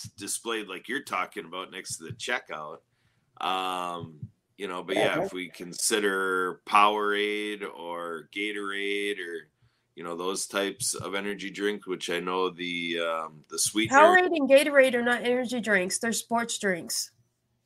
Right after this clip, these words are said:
Speaker 1: Well, I think some people take 'em on as though they are an energy drink. I mean, I agree with you. It's not, I mean, it's more of
Speaker 2: Well, I
Speaker 1: a
Speaker 2: don't,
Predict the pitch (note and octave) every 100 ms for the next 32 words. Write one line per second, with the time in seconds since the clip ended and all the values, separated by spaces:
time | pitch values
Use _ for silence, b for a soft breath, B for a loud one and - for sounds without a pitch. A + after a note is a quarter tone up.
0 | _ _ _ _ _ _ _ _ _ _
1 | _ F3 C3 C#3 C3 C3+ C3 C3 B2+ B2+
2 | B2 A#2+ - A#2 A#2+ - C#3 C#3+ C#3 -
3 | - - B2 G#2+ - B2 A#2 - A2+ G#2+
4 | G2+ - G#2+ G#2+ - F2+ D#2 D#2+ G#2 A2+
5 | A#2 G#2+ G2 F#2+ D#2+ - G2 G2 F#2 F2+
6 | F2+ G#2 A2 G#2 G2 E2+ - _ _ _
7 | _ _ _ _ D#2 E2 D2+ F#2 F2 D#2+
8 | E2 D#2+ E2 D#2+ E2 - D#2 F2+ F#2 F#2
9 | F#2 D#2 G2 G2+ A2 - A2+ G#2 - F#2
10 | F#2 F#2 F#2 F2 - _ _ _ _ _
11 | _ _ E2+ G2 G2 F#2+ - G2 G2+ G2+
12 | G#2 G2+ A3+ A#3+ A#3+ A#3